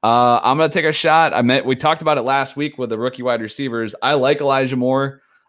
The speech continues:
um, quite a bit, but I just took Denzel Mims. I'm, I think I've said that earlier in the show that that is, like, something I keep <laughs> staring down. I think I will stare down. I'm gonna go with the rookie wide receiver, though, in,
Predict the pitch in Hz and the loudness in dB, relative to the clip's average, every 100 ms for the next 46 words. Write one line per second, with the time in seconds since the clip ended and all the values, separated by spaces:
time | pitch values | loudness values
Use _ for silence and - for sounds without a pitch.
0 | - 113 113 107 101 135 123 107 113 156 | -6 -2 0 -2 -2 2 2 2 2 2
1 | 117 113 104 110 113 - 120 - 95 107 | 0 0 2 2 -2 0 -2 -2 -10 -6
2 | 110 107 101 120 135 139 127 - _ _ | -4 -2 -2 0 0 -2 -6 -14 _ _
3 | 101 101 - 113 135 104 90 - 117 101 | -8 -6 -4 -2 0 -2 -4 -6 -2 -2
4 | 92 110 101 92 87 113 95 90 101 98 | 0 0 0 -4 -4 -2 -2 -2 -2 -2
5 | 98 95 87 - 104 92 92 92 - 120 | -4 -4 -6 -8 -8 -6 -6 -8 -8 -8
6 | 101 - 113 101 95 104 113 113 110 90 | -8 -4 0 0 0 2 2 2 0 -4
7 | 92 85 98 107 107 101 101 101 - _ | -8 -8 -6 -6 -6 -4 -4 -4 -8 _
8 | _ - 123 131 123 120 123 117 110 107 | _ -2 2 4 4 2 2 4 4 2
9 | 117 110 110 107 - 107 104 | 2 4 4 4 2 0 0